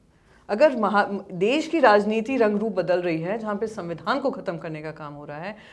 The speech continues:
प्रजातंत्र को ख़त्म करने का काम हो रहा है, महाराष्ट्र उसका एक ज्वलंत अद-, उ-, उ-, उदाहरण है। जब सुप्रीम कोर्ट कह देता है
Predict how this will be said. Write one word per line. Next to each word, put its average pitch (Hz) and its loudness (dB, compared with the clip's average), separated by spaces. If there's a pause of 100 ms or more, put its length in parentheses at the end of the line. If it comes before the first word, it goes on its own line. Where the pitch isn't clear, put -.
(140)
प्रजातंत्र 254 4
को 285 0
ख़त्म 220 -2
करने 170 -4
का 160 -4
काम 160 -4
हो 175 -6
रहा 233 -2
है, 285 -4
महाराष्ट्र 180 -2
उसका 277 -4
एक 262 -6
ज्वलंत 233 0
अद-, - -8
उ-, - -4
उ-, - -8
उदाहरण 247 0
है। 190 -14 (640)
जब 285 0
सुप्रीम 294 2
कोर्ट 359 2
कह 233 6
देता 214 4
है 156 -4